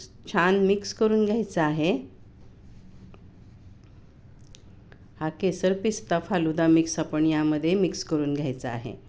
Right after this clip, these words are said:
दुधाला छान उकळी आल्यानंतरच आपण हे यामध्ये टाकायचं आहे आणि एकसारखं आपण हे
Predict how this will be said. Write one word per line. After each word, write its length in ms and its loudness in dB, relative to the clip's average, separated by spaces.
दुधाला 380 0
छान 200 0
उकळी 280 0
आल्यानंतरच 840 2
आपण 300 0
हे 240 0
यामध्ये 420 2
टाकायचं 520 -2
आहे 280 0
आणि 240 -2
एकसारखं 760 0
आपण 260 0
हे 560 -2